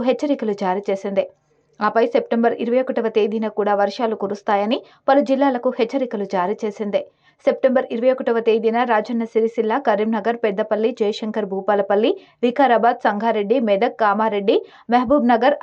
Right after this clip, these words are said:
ఆదిలాబాద్, ఆసిఫాబాద్, మంచిర్యాల్, నిర్మల్, జగిత్యాల జిల్లాలలో అక్కడక్కడ ఉరుములు మెరుపులతో కూడిన వర్షాలు కురిసే అవకాశం ఉందని వాతావరణ శాఖ పేర్కొంది. సెప్టెంబర్ ఇరవై ఒకటవ తేదీన కూడా ఈ జిల్లాలలో వర్షాలు కురిసే అవకాశం ఉన్న నేపథ్యంలో ఎల్లో హెచ్చరికలు జారీ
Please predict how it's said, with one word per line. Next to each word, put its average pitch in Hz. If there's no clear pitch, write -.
ఆదిలాబాద్, 240
ఆసిఫాబాద్, 233
మంచిర్యాల్, 233
నిర్మల్, 220
జగిత్యాల 262
జిల్లాలలో 220
అక్కడక్కడ 285
ఉరుములు 233
మెరుపులతో 269
కూడిన 214
వర్షాలు 233
కురిసే 208
అవకాశం 208
ఉందని 208
వాతావరణ 269
శాఖ 202
పేర్కొంది. 202
సెప్టెంబర్ 240
ఇరవై 233
ఒకటవ 233
తేదీన 220
కూడా 220
ఈ 226
జిల్లాలలో 226
వర్షాలు 233
కురిసే 220
అవకాశం 233
ఉన్న 208
నేపథ్యంలో 208
ఎల్లో 247
హెచ్చరికలు 233
జారీ 190